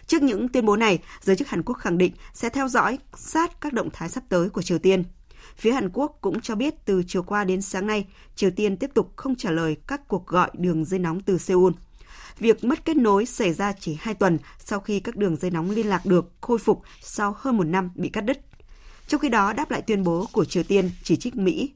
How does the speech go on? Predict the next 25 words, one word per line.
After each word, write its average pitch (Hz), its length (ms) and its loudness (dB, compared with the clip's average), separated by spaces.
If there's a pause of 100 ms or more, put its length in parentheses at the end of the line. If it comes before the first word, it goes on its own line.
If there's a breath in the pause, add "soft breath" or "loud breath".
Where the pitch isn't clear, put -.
(120)
và 170 200 -2
Hàn 156 200 -2
Quốc - 180 0 (240 loud breath)
về 180 120 2
cuộc 175 240 -4
tập 175 180 -8
trận 175 140 -6 (260)
quân 202 180 -4
sự 180 280 -4
chung 247 200 2 (260 loud breath)
giữa - 160 -4
hai 240 220 -4
đồng 180 160 0
minh 175 140 0
này, 170 160 0 (480)
người 202 140 4
phát 214 120 -2
ngôn 220 320 2
Bộ 190 80 2
Ngoại 156 120 -2
giao 175 160 0
Mỹ 180 380 2
Bryce 190 560 -2
nhấn 175 220 2
mạnh 240 200 4